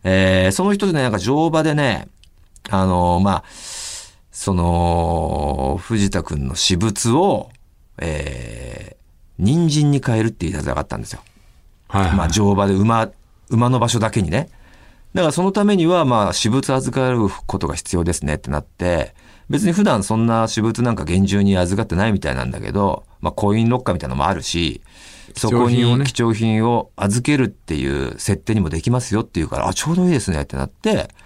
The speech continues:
Speaker 1: そのロッカーじゃあ使わせてもらいますってことで、ちっちゃい貴重品預けロッカーみたいなので、入れてくださいみたいな流れを作って、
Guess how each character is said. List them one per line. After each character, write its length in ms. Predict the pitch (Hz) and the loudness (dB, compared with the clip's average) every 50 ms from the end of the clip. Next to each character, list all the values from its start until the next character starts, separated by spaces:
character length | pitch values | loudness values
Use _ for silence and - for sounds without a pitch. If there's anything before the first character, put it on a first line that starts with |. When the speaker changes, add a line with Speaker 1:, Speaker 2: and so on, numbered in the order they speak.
| - - - - - _ _ - | -20 -20 -20 -20 -20 _ _ -12
Speaker 1:
そ 160 | - - 95 | -4 -2 0
の 140 | 95 92 92 | 2 2 2
ロ 100 | 95 90 | 0 -2
ッ 40 | - _ - - | -4 _ -14 -8
カ 140 | - 71 - | -8 -6 -6
ー 40 | - | -6
じ 100 | - 80 | -8 -10
ゃ 40 | |
あ 20 | - | -10
使 260 | - - - - - | -10 -12 -8 -4 -2
わ 120 | 80 82 | -2 -2
せ 60 | - - | -2 -2
て 80 | 85 | -2
も 100 | 82 80 | -2 0
ら 80 | 80 80 | 0 0
い 60 | 87 | 2
ま 140 | 98 123 147 | 2 0 0
す 100 | - - | -2 -6
っ 20 | |
て 140 | _ - - | _ -8 -4
こ 120 | - 87 | -4 -4
と 120 | 80 80 82 | -2 -2 -2
で、 160 | 101 90 78 | 0 -2 -2
ち 180 | - - - - | -4 -8 -10 -10
っ 20 | _ | _
ち 120 | - - 104 | -6 -4 -2
ゃ 40 | |
い 200 | 85 76 - - - - - - | -2 -2 -4 -6 -12 -20 -20 -18
貴 220 | - - - 101 | -14 -6 -2 0
重 100 | 98 90 | 0 0
品 260 | 85 87 92 92 90 | 0 0 0 2 2
預 220 | 85 85 80 - - | 0 0 -2 -4 -4
け 80 | 92 | -2
ロ 100 | 85 92 | -2 -2
ッ 60 | 85 - - | -4 -4 -6
カ 100 | - 87 | -8 -6
ー 60 | 78 | -6
み 100 | 80 78 | -6 -8
た 160 | - - 78 | -8 -10 -8
い 80 | 69 67 | -8 -6
な 120 | 71 69 | -6 -6
の 180 | 67 64 60 - | -6 -6 -6 -4
で、 300 | - 165 180 160 - - - | -2 0 0 0 -2 -4 -2
入 120 | - 98 | -2 0
れ 80 | 98 92 | 0 0
て 100 | - 98 | 0 0
く 80 | 85 | 0
だ 100 | 98 90 | 0 0
さ 140 | 85 - 95 | 0 0 0
い 20 | 85 | -2
み 60 | 80 | -2
た 100 | 80 73 | -4 -6
い 60 | 62 | -6
な 140 | 80 85 82 | -4 -2 -2
流 120 | 82 95 | 0 0
れ 100 | 98 92 | 0 0
を 80 | 80 - - | -2 -4 -8
作 240 | - - - - | -8 -8 -4 -4
っ 20 | 165 | -6
て、 340 | - - - - - - | -6 -6 -8 -8 -8 -8